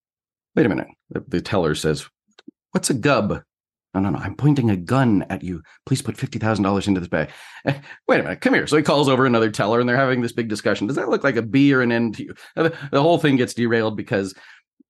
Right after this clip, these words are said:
he's got a gub pointed at them instead of a gun. And so then he gets sent up to the manager. He's in the manager's office. And now, now it's the, the problem is, uh, act natural, abt natural. What's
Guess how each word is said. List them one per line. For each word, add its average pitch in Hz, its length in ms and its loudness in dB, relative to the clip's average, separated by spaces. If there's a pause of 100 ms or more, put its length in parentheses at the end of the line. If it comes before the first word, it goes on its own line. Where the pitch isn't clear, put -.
(280)
he's 117 220 -4
got 127 140 2
a 117 40 2
gub 120 560 0
pointed 127 300 0
at 123 160 -2
them 151 100 2
instead 127 300 0
of 123 60 -2
a 123 60 0
gun. 131 440 0
And 143 320 0 (300)
so 147 120 0
then 151 120 2
he 139 60 2
gets 123 220 -2
sent 131 160 2
up 135 120 0
to 120 60 -6
the 107 80 0
manager. 120 460 2
He's 120 120 0
in 120 80 2
the 120 60 4
manager's 113 480 2
office. 107 420 0
And 101 140 2
now, 107 260 4
now 107 220 0
it's - 260 -6
the, 85 220 -4
the 82 80 -8
problem 95 320 0
is, 82 280 -6
uh, 71 200 -8
act 98 320 -4
natural, 85 460 -4
abt 147 360 -2
natural. 104 440 0
What's - 160 -8